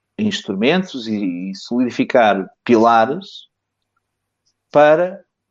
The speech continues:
evitar que ter que vender esses bens ao rico. Não é? Para conseguir sobreviver e passar a crise sem ter que se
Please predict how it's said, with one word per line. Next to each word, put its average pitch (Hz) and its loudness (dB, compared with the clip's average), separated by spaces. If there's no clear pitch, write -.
evitar 180 -2
que - -20
ter 202 0
que 180 -14
vender 190 2
esses 202 -2
bens 190 0
ao 196 -4
rico. - -10
Não 104 -10
é? 131 -10
Para 139 0
conseguir 185 0
sobreviver 135 2
e 156 0
passar 151 2
a 123 0
crise 156 2
sem 196 2
ter 196 2
que 160 -2
se 131 -6